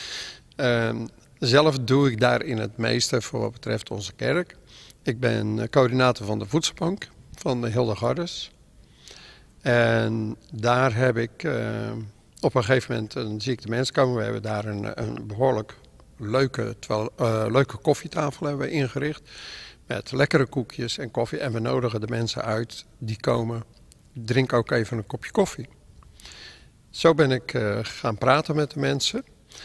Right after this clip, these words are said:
Mijn beroep is, eh, een life coach. En een life coach bemoeit zich met de vraag van mensen van: wat wil je eigenlijk met je leven? Wat wil je bereiken met je leven?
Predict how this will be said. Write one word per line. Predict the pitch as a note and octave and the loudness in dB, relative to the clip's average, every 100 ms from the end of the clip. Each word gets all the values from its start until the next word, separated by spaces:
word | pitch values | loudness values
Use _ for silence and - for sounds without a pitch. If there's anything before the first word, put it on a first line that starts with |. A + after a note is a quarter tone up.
| - - - - | -20 -20 -14 0
Mijn | A#2+ A#2+ A#2 A2+ A2 G#2 | 4 4 4 2 0 -2
beroep | A2+ A#2+ F3 - - - _ _ _ - - | 0 2 0 -2 -16 -20 _ _ _ -20 -10
is, | C3+ A#2 G#2 - - - | -4 -2 -2 -4 -4 -2
eh, | C3+ A2+ A2 G#2+ G#2+ G#2+ F#2 - _ _ _ _ _ - _ _ - _ - | -2 0 0 -2 -2 -6 -10 -18 _ _ _ _ _ -20 _ _ -20 _ -8
een | A2 G#2+ | -4 2
life | B2 D3 | 2 2
coach. | - E3 A3 - - - | 4 2 2 -2 -6 -4
En | - | 2
een | A2+ A#2 | 4 6
life | D#3 | 4
coach | - D3 | 4 4
bemoeit | A#2 G#2 A2+ D#3+ | 4 2 2 2
zich | - D#3 - | 2 0 2
met | B2 | 0
de | A#2+ | -2
vraag | G#2+ A2+ B2 | -2 0 -2
van | - C#3 | -4 -6
mensen | A#2+ - A#2+ | -6 -6 -8
van: | A#2+ A2+ - - - | -4 -6 -8 -18 -4
wat | B2+ | 0
wil | - C3+ | 4 4
je | B2 | 4
eigenlijk | - A2+ G#2+ | 2 0 -2
met | G#2+ G#2 | -4 -6
je | - | -6
leven? | - F2 G#2 - - | -6 -8 -10 -14 -4
Wat | C3 - | -2 0
wil | A#2+ | 0
je | A2 | -2
bereiken | G#2 G#2 G#2 - G#2+ | -2 -4 -4 -6 -8
met | G2+ | -8
je | - | -8
leven? | G2+ G2+ G2+ C3 | -10 -8 -10 -14